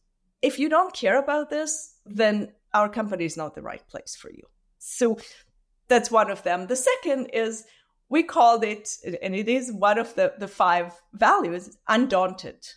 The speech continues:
which is not a traditional, um, value, I think, but we are undaunted, is who we are. We will not stop. We will fight for what we want.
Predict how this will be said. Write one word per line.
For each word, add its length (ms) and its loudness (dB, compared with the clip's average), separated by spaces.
which 240 4
is 340 -4
not 340 4
a 80 2
traditional, 840 -6
um, 480 -2
value, 380 2
I 100 -8
think, 340 -8
but 220 -4
we 320 -2
are 460 2
undaunted, 840 -2
is 160 -4
who 280 -4
we 180 -2
are. 320 2
We 120 0
will 220 2
not 320 -2
stop. 580 -2
We 220 -2
will 240 -6
fight 460 0
for 180 -6
what 260 -6
we 140 -6
want. 480 -6